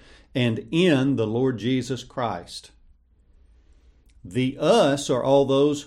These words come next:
who God the Father has placed in the Lord Jesus Christ.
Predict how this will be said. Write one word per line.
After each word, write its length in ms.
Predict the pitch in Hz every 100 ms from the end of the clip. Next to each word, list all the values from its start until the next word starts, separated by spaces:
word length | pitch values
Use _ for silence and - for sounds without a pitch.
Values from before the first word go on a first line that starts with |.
| -
who 180 | 143
God 320 | 107 139 175 175
the 60 |
Father 540 | 208 185 143 117 151 190 - - _ _ _ _
has 240 | 127 123
placed 880 | - - - 208 175 131 - - - - - _ - _ _ _ _
in 400 | 160 170 156 143
the 80 |
Lord 320 | 127 123 131 110
Jesus 420 | 117 135 127 131
Christ. 640 | - 151 208 110 - -